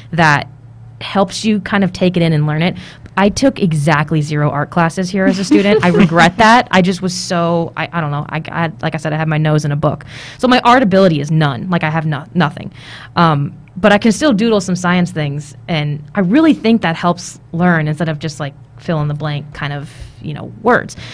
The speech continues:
Speaker 1: And, um, I actually did that in college. That's how I passed some of my harder classes in college, is I would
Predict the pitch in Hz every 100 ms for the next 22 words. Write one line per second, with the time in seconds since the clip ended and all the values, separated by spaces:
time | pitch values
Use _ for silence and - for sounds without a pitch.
0 | - - - 196 180 180 180 170 160 160
1 | - - - - 196 330 240 202 170 -
2 | - - - - 214 180 165 160 147 196
3 | 240 - - - - 165 - 196 190 165
4 | 151 - - - 175 180 180 - 180 165
5 | 156 165 151 - 151 165 151 143 - 175
6 | 147 147 147 143 139